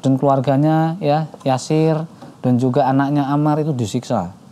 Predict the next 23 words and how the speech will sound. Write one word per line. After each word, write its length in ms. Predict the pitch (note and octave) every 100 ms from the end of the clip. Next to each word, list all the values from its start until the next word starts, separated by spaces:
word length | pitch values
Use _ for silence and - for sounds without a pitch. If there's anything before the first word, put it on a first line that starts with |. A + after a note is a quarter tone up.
| - -
sama 400 | A#2 C3 B2+ A#2+
orang-orang 320 | A#2+ B2 B2
Bani 160 | A2+
Maksum 400 | G#2+ G2+ - F2+ F2 - - - - - - -
di 80 | -
padang 320 | - A#2+ A#2
pasir. 320 | A2 G2+ G#2+ F2 F#2 - - -
Dikasih 320 | B2 B2 C#3 B2+
baju 240 | A2 A2+
besi, 400 | G#2 - - C3 B2+ - - - - - -
ya. 160 | A#2+ B2 - - - -
Kemudian 480 | B2+ B2+ A2+ C3 B2+
ditimbun 400 | B2 A2+ A2+ A#2+
pasir 240 | A#2 C3
panas, 560 | B2+ B2+ C3+ C3+ - - - - - C3+
kemudian 320 | B2+ C3+ A#2+
di-, 80 | A#2 - - - - - -
apa, 400 | C#3+ C#3+ A2+ G#2
ditimpah 480 | A2+ - B2+ A#2 B2+
lagi 320 | C3 - B2
sama 240 | A#2 B2
batu 320 | A#2 G2+ A2 -
gede. 240 | F2+